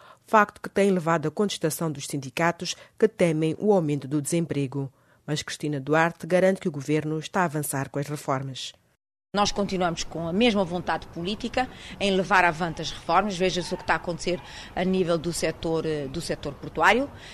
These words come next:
Speaker 2: veja-se o que está a acontecer a nível do setor aeroportuário, veja-se o que está a acontecer a nível das tics. O Parque Tecnológico vai arrancar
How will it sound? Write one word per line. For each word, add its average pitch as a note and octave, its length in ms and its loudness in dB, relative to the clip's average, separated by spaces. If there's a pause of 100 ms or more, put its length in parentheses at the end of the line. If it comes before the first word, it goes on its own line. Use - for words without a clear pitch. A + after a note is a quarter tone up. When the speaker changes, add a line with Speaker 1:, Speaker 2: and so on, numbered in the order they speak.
Speaker 2:
veja-se F3+ 400 2
o F#3 60 -6
que - 80 -10
está - 100 2
a F3 60 6
acontecer E3+ 400 -2
a - 20 -2
nível E3+ 260 -2
do D3+ 140 -8
setor E3 340 -4
aeroportuário, E3 760 2 (400)
veja-se F#3 440 4
o F#3+ 40 -6
que - 80 -8
está F#3+ 140 4
a - 20 2
acontecer F3 340 -2
a E3 40 -4
nível E3+ 280 -2
das D#3 180 -6
tics. F#3+ 220 -6
O F#3+ 80 0
Parque G#3 280 4
Tecnológico F3 600 -2
vai A3 280 2
arrancar D#3 380 -4